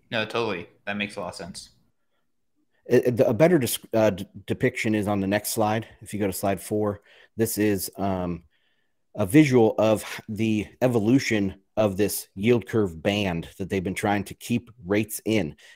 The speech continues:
Speaker 2: You can see back in two thousand sixteen, it started at plus and mi-, plus or minus ten basis points.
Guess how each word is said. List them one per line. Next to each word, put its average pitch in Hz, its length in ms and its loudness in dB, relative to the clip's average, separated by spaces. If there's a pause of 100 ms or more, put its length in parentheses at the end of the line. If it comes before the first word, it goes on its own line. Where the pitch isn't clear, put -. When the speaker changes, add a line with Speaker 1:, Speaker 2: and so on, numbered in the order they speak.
Speaker 2:
You 110 80 -4
can 104 80 -2
see 117 120 -2
back 113 260 0
in 104 80 -2
two 123 120 -6
thousand 107 220 0
sixteen, 127 600 -4 (260)
it 101 140 -4
started 107 460 0 (260)
at 101 240 0
plus 117 300 -2
and 104 120 -2
mi-, 104 80 2 (160)
plus 127 260 -2
or 110 60 0
minus 107 420 0
ten 113 300 -4
basis 107 320 -4
points. - 460 -6